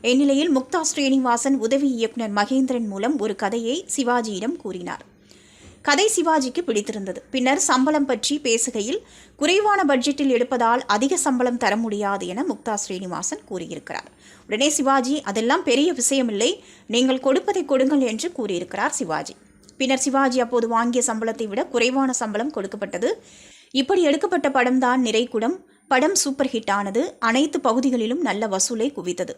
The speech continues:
இதனால் முக்தா பிலிம்ஸுக்கு நல்ல லாபத்தை கொடுத்துள்ளது. உடனே முக்தா ஸ்ரீனிவாசன் சிவாஜி வீட்டுக்கு சென்று ஒரு அறிக்கையை கொடுக்கிறார். அதில் படத்தின் தயாரிப்பு, செலவு மற்றும் வசூல் நிலவரம், லாபம் குறித்த தகவல்கள் விரிவாக இடம்பெற்றிருந்தது.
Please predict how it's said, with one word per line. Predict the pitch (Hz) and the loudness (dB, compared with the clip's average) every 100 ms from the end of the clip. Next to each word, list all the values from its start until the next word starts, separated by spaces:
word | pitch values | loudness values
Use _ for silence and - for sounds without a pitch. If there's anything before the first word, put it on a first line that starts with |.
| _ | _
இதனால் | 190 214 254 277 | -2 2 4 4
முக்தா | 262 302 277 | 2 2 2
பிலிம்ஸுக்கு | 269 240 - 240 320 | 2 2 0 0 0
நல்ல | 208 226 | 0 2
லாபத்தை | 214 202 220 240 254 | 4 4 2 -2 -2
கொடுத்துள்ளது. | 196 190 196 185 214 403 - - - | -4 -6 -6 -2 0 -2 -6 -20 -10
உடனே | - 262 294 392 330 | -2 2 2 2 0
முக்தா | - 320 | 0 0
ஸ்ரீனிவாசன் | 320 285 269 262 247 277 | 0 2 2 2 2 2
சிவாஜி | 269 240 247 247 | 2 2 2 2
வீட்டுக்கு | 226 220 214 | -4 -6 -6
சென்று | 226 214 208 269 | -6 -6 -4 -2
ஒரு | 226 | 0
அறிக்கையை | 190 226 240 208 | 0 -2 -4 -6
கொடுக்கிறார். | 180 180 180 175 269 - - - - | -6 -8 -6 -2 -2 -2 -16 -14 -4
அதில் | 208 269 | 0 2
படத்தின் | 277 220 220 226 | 2 0 0 -2
தயாரிப்பு, | 220 214 220 220 214 359 | -2 0 0 -2 -4 -4
செலவு | - 208 208 214 349 - - - | 0 0 0 -2 -4 -6 -18 -8
மற்றும் | 233 247 330 330 | -2 0 0 2
வசூல் | 233 - 403 381 | 2 2 2 2
நிலவரம், | 285 269 262 269 311 | 2 2 2 0 -2
லாபம் | 214 220 240 277 269 | 0 2 4 2 2
குறித்த | 240 208 202 | 0 -4 -4
தகவல்கள் | 208 208 214 208 285 220 | -4 -2 -4 -2 -4 -2
விரிவாக | 208 262 247 208 285 | 0 2 2 2 0
இடம்பெற்றிருந்தது. | 208 190 190 180 185 185 185 | -2 -6 -8 -8 -10 -8 -10